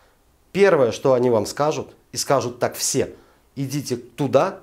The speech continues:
где вам ставили». Потому что они реально не знают, ставили вам пустышку или тот же дисульфирам, как, как бы надо, по большому счёту.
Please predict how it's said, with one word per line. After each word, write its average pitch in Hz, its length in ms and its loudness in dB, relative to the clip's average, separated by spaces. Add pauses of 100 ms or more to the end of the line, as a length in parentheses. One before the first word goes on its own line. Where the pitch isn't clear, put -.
(100)
где 101 320 -2
вам 120 300 -2
ставили». 90 540 -4 (260)
Потому 196 260 2
что 208 140 0
они 214 180 4
реально 160 260 0
не 120 140 -2
знают, 135 320 -2
ставили 117 300 -4
вам 135 200 -2
пустышку 127 640 -6
или 110 360 -2 (220)
тот 165 160 2
же 113 100 -2
дисульфирам, 135 680 -2
как, - 200 -8
как 113 220 0
бы 131 100 2
надо, 95 320 2
по 92 140 -12
большому 87 460 -12
счёту. - 340 -14